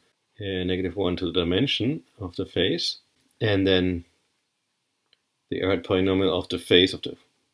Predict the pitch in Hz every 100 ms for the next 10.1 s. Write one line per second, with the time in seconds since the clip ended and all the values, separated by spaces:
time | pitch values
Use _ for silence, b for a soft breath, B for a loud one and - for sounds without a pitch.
0 | _ _ _ - 101 82 82 80 110 -
1 | 147 160 - - _ _ _ - 107 98
2 | 95 95 90 85 - - 107 92 82 -
3 | - - _ _ _ _ _ _ _ _
4 | _ _ _ _ _ _ _ _ _ _
5 | _ - 90 - 101 101 98 104 139 107
6 | - 101 101 98 98 85 _ _ _ _
7 | _ _ _ - 107 101 92 107 101 95
8 | - 127 - - - _ _ _ - -
9 | 92 113 160 117 92 87 80 - - 123